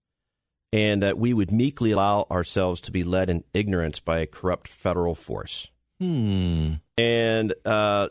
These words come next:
Speaker 1: and that it became even more powerful than, uh, than, than tyrants and monarchs,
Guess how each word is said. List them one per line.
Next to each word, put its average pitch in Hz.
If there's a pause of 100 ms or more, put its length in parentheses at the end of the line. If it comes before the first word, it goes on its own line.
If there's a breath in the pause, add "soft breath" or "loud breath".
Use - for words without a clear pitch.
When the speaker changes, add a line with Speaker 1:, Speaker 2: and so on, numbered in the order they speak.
Speaker 1:
and 117
that 117
it -
became 160
even 123
more 180
powerful 156 (760)
than, 110
uh, 95
than, 95 (100)
than 90
tyrants 147
and 85
monarchs, 107